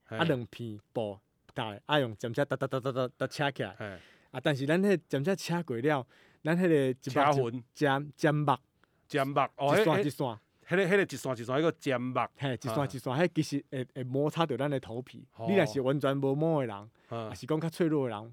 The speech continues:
Speaker 2: 其实会不舒服。
Speaker 1: 哦。
Speaker 2: 嘿。
Speaker 1: 哦，哦，哦。
Speaker 2: 啊，阮用特殊的加工方式，
Speaker 1: 嗯。
Speaker 2: 互伊无缝接轨。
Speaker 1: 哦，哦。
Speaker 2: 无缝。
Speaker 1: 哦，无缝帽。
Speaker 2: 嘿，无缝，是，
Speaker 1: 嗯，嗯，
Speaker 2: 是。
Speaker 1: 嗯。
Speaker 2: 啊，
Speaker 1: 嗯。
Speaker 2: 啊，啊，反正就是用特殊的材质啊，
Speaker 1: 嗯。
Speaker 2: 特殊的加工方式，
Speaker 1: 嗯。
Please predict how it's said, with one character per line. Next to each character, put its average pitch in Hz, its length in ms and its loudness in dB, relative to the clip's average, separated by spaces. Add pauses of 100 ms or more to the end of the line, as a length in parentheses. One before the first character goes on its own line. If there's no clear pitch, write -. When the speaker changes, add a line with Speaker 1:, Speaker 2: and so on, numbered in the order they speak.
(140)
Speaker 2:
其 127 80 -6
实 151 100 2
会 151 60 4
不 127 180 -6
舒 120 180 -8
服。 - 300 -14 (160)
Speaker 1:
哦。 143 720 -2
Speaker 2:
嘿。 110 260 -8
Speaker 1:
哦， 123 80 -10
哦， - 0 -
哦。 123 280 -8
Speaker 2:
啊， - 20 -8
阮 190 140 4
用 127 160 -4
特 180 180 4
殊 175 160 2
的 151 60 6
加 151 160 2
工 156 200 0
方 147 220 0
式， 143 340 -4
Speaker 1:
嗯。 107 240 -10 (360)
Speaker 2:
互 117 120 -8
伊 123 100 -6
无 143 180 -6
缝 143 280 2 (140)
接 135 220 0
轨。 123 260 -8 (120)
Speaker 1:
哦， 135 120 -2
哦。 160 140 6
Speaker 2:
无 185 120 4
缝。 170 220 4 (140)
Speaker 1:
哦， 117 240 -6
无 214 160 2
缝 240 260 4
帽。 214 180 6 (140)
Speaker 2:
嘿， 143 200 4
无 165 200 6
缝， 160 380 0
是， 131 340 -2
Speaker 1:
嗯， - 0 -
嗯， 113 300 -8
Speaker 2:
是。 107 160 -8
Speaker 1:
嗯。 107 240 -12
Speaker 2:
啊， 156 220 4
Speaker 1:
嗯。 180 100 -10
Speaker 2:
啊， 160 200 2 (180)
啊， 117 180 -2
反 170 120 2
正 170 80 2
就 123 120 -4
是 110 340 -8 (300)
用 175 180 4
特 175 160 0
殊 160 140 4
的 147 60 4
材 123 220 -6
质 123 160 -8
啊， 131 80 0
Speaker 1:
嗯。 135 40 -4
Speaker 2:
特 165 160 2
殊 147 160 -2
的 131 80 0
加 131 160 -4
工 131 200 -6
方 127 240 -6
式， 110 180 -10
Speaker 1:
嗯。 107 100 -14